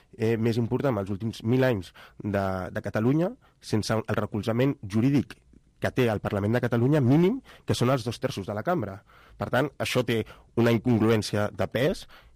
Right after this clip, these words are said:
eh, com bastant, bastant gruixuda, no? Això des del punt de vista polític. Ara, des del punt de vista jurídic, home, eh,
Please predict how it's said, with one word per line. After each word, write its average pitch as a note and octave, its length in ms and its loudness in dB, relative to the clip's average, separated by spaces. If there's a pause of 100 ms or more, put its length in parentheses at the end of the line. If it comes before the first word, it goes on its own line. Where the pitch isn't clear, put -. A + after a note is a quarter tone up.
eh, G#2 180 2
com G2+ 280 -2
bastant, G#2 420 -2 (100)
bastant G#2 300 -6
gruixuda, G2 420 -8
no? A2 220 -6 (340)
Això - 220 4 (180)
des A#2+ 240 0
del A2 80 2
punt C#3+ 200 2
de B2+ 100 4
vista B2+ 180 0
polític. G2 480 -6 (480)
Ara, A#2+ 160 4
des A2 160 2
del A2+ 80 0
punt D3 160 4
de D3+ 80 4
vista D3+ 200 0
jurídic, G2+ 520 0 (400)
home, A2 160 0 (240)
eh, G2+ 320 0